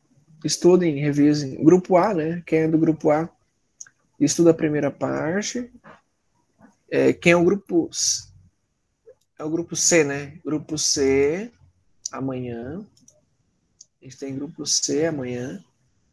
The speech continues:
que é a primeira parte do sistema respiratório.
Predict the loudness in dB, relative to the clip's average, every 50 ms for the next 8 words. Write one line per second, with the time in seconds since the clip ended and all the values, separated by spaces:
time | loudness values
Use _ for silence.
0 | _ _ _ 6 8 8 10 8 6 4 0 -2 -2 -2 -2 -2 -4 -4 -2 -2
1 | 0 0 0 -2 -2 -4 -4 -2 -2 -2 -2 -2 -2 -4 -4 -6 -6 -6 -6 -6
2 | -6 -8 -8 -8 -8 -8 -10 -12 -12 -14 -16 -18 _ _ -10 -8 -8 -4 -2 -2
3 | -2 -2 -4 -6 -6 -6 -4 -2 -2 -2 -2 -4 -6 -8